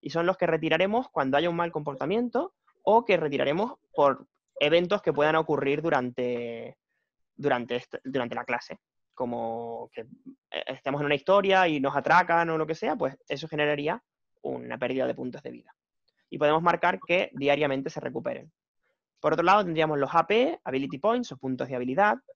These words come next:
que, eh, son usados por los alumnos para activar poderes. Estos poderes son aquellos beneficios, aquellas recompensas extras que el alu-, a las cuales el alumno puede acceder.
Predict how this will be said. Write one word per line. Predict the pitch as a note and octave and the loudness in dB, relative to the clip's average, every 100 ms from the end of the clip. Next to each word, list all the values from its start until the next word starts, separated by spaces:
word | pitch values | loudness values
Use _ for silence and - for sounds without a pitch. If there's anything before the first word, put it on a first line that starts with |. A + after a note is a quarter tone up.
| _ _ _ _ - | _ _ _ _ 0
que, | F#3 G#3 - | 2 2 0
eh, | D3+ D3 C3+ C3 - D3 | 2 4 2 0 -4 -8
son | - F#3 F3+ | -6 -4 -4
usados | F3+ G#3+ G#3 | 2 2 2
por | F#3+ | 0
los | G3 | 2
alumnos | G3 A3 A3+ A#3+ C4+ - - | 4 2 2 -2 -2 -6 2
para | F#3+ G#3 F3+ | 4 6 2
activar | E3+ - E3+ G3 B3+ _ - | 0 -4 4 4 2 _ -4
poderes. | E3 C3+ C3 D3+ - _ _ _ _ _ _ _ _ - | -2 -2 -4 -8 -8 _ _ _ _ _ _ _ _ -10
Estos | D3+ E3 | -6 -6
poderes | D3 D#3+ F#3 F#3+ | 0 2 2 2
son | F#3+ G3+ - - | 0 0 -10 -10
aquellos | C3+ C#3+ D3 D#3 - | -6 -2 -2 -4 -4
beneficios, | C#3+ C3 - F3+ D#3+ D3+ | -4 -4 -4 -8 -2 -4
aquellas | D3 C#3+ D3+ D#3 - _ _ _ _ | -2 -2 -2 -2 -8 _ _ _ _
recompensas | - D3 C#3 C#3+ F3 F3+ F3+ F3 | -8 -2 0 2 2 2 0 -2
extras | F3 G#3 G3+ | -2 -4 -6
que | D#3 | -8
el | C3+ C3+ | -6 0
alu-, | C3+ C#3+ | 2 2
a | D3 | 0
las | C#3 C3+ | 0 -2
cuales | - D#3+ | 0 2
el | D#3+ | 2
alumno | C3+ C#3+ E3 D#3+ | 0 0 -2 0
puede | B2+ | 0
acceder. | B2+ - C3+ C3+ | -2 -4 -4 -6